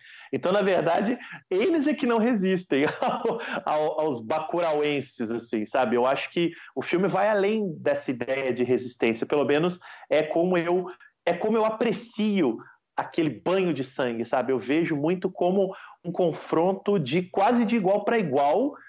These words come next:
só que os estrangeiros não esperavam isso. E aí é que tá o,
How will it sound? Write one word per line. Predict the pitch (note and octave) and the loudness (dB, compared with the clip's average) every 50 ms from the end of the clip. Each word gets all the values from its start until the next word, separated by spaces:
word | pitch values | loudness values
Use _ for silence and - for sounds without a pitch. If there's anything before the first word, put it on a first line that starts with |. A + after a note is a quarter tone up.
| - _ _ _ | -20 _ _ _
só | - - - F#3+ F#3+ G#3 | -20 -8 -2 -2 0 0
que | G3+ - - A3 G#3+ | -2 -2 -2 0 0
os | G#3+ F#3+ F#3 | 0 0 0
estrangeiros | G3 G3+ - G3+ F#3+ F3+ G3 F#3+ F3+ | -2 -2 0 0 2 2 2 2 2
não | F#3 G3+ | 0 0
esperavam | A#3+ A3+ - - A#3 F#3 E3+ F3 E3 F#3+ A3+ A#3 | 0 0 0 0 2 2 2 2 0 0 -2 -2
isso. | F#3 D3 C3 - - - - | 0 -2 -2 -4 -6 -6 -2
E | A#2 B2+ | 0 2
aí | D3+ D#3 D3+ D#3+ F3 G3+ | 2 4 4 4 2 2
é | G#3+ | 0
que | G#3 - A3+ | 0 -4 -6
tá | A3 - D#3+ D3+ D3+ D#3+ | -4 -2 -2 0 2 2
o, | F3 G3 F#3+ G#3 G3+ F3 E3 D#3 | 2 2 0 0 -2 -2 -4 -4